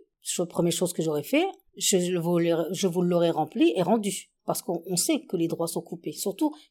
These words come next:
que vous dites que vous l'avez fait savoir qu'il fallait une réponse dans les deux mois. Donc, je pense pas laisser mes enfants mourir de faim. Donc, c'est une erreur de chez eux. C'est pas une erreur de ma part, puisque je n'ai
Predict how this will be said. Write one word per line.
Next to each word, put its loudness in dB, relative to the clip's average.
que -4
vous 0
dites -2
que -2
vous -2
l'avez 2
fait -2
savoir 2
qu'il -4
fallait 2
une 4
réponse 4
dans 6
les 4
deux 6
mois. 2
Donc, -4
je 0
pense 2
pas 4
laisser 2
mes 2
enfants 0
mourir 2
de 2
faim. -4
Donc, 6
c'est -2
une 4
erreur 4
de 0
chez 2
eux. 2
C'est -12
pas -2
une 2
erreur -2
de -4
ma 0
part, -6
puisque -12
je -6
n'ai -2